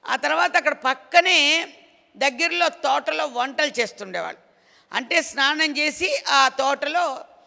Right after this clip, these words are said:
వంటలవి భోజనాలు అన్నమాట. అంటే, ఎంత తీరుబడిగా జీవితం వెళ్ళేది ఒకసారి ఆలోచించుకోండి. ఇప్పుడు ఎందుకు చేయలేకపోతున్నాం అనిపిస్తుంది ఒక్కోసారి. వద్దంటారులేండి నారాయణరావు గారు, వద్దు, మీ వంక చూడటలే.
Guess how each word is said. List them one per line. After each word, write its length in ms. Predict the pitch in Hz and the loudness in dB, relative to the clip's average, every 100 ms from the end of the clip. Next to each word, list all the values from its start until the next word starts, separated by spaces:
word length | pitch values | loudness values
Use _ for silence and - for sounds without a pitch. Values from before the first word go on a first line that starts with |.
| _ _ - | _ _ -10
వంటలవి 480 | 247 240 277 277 302 | -8 -4 -2 -2 -4
భోజనాలు 580 | 233 247 247 247 220 | -4 -2 -2 -2 -4
అన్నమాట. 320 | 202 196 202 196 - | -6 -8 -12 -12 -16
అంటే, 220 | 202 208 | -16 -10
ఎంత 320 | 269 202 208 277 | -8 -10 -8 -8
తీరుబడిగా 760 | - 247 262 277 262 262 262 | -8 -10 -8 -2 -2 -2 -4
జీవితం 400 | 196 247 240 254 | -6 -12 -10 -8
వెళ్ళేది 320 | 240 233 233 | -8 -12 -14
ఒకసారి 340 | 220 180 208 214 | -16 -12 -12 -10
ఆలోచించుకోండి. 720 | 196 196 - 170 - - _ _ _ _ _ _ 190 | -12 -12 -20 -20 -20 -20 _ _ _ _ _ _ -20
ఇప్పుడు 260 | 190 202 | -14 -6
ఎందుకు 280 | 202 220 262 | -6 -8 -12
చేయలేకపోతున్నాం 840 | 220 240 220 226 220 208 208 196 202 | -8 -6 -4 -4 -4 -8 -8 -12 -10
అనిపిస్తుంది 600 | 214 175 180 - 185 185 | -10 -12 -20 -20 -20 -20
ఒక్కోసారి. 520 | 156 165 - 143 - _ _ _ _ _ _ _ _ _ _ _ _ _ _ _ _ _ _ _ _ _ _ _ _ _ _ _ _ _ _ _ - | -20 -20 -18 -20 -20 _ _ _ _ _ _ _ _ _ _ _ _ _ _ _ _ _ _ _ _ _ _ _ _ _ _ _ _ _ _ _ -20
వద్దంటారులేండి 720 | 226 269 294 - 226 214 190 | -12 -10 -8 -8 -8 -12 -12
నారాయణరావు 500 | 196 208 214 208 202 | -12 -10 -10 -10 -10
గారు, 240 | 185 175 - _ - | -10 -16 -20 _ -20
వద్దు, 160 | 202 190 | -18 -18
మీ 140 | 226 | -16
వంక 280 | 226 220 208 | -16 -14 -12
చూడటలే. 400 | 214 - - | -12 -14 -18